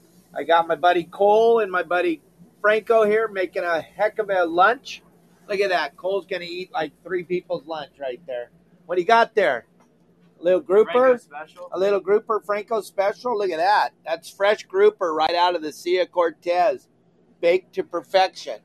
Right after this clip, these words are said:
Speaker 1: Oh my gosh, gang. Thanks for joining us. Those of you on Spotify and Apple and Megaphone, I'm sorry you couldn't see that.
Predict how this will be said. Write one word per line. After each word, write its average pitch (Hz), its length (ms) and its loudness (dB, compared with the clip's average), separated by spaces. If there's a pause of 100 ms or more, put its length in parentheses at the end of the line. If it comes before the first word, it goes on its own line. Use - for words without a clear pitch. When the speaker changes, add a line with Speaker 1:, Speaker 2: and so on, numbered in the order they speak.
(480)
Speaker 1:
Oh 202 220 0
my 143 200 -6
gosh, 156 560 -2
gang. 143 360 -10
Thanks 196 200 -6
for 214 140 -2
joining 202 380 -4
us. 202 240 0 (180)
Those 196 240 4
of 196 140 -4
you 208 100 4
on 202 160 2
Spotify 190 640 -2
and 185 120 -8
Apple 190 340 -6
and 180 100 -10
Megaphone, 185 460 -8
I'm 180 80 -12
sorry 175 320 -4
you 175 80 -4
couldn't 190 340 -8
see 185 260 -12
that. 131 260 0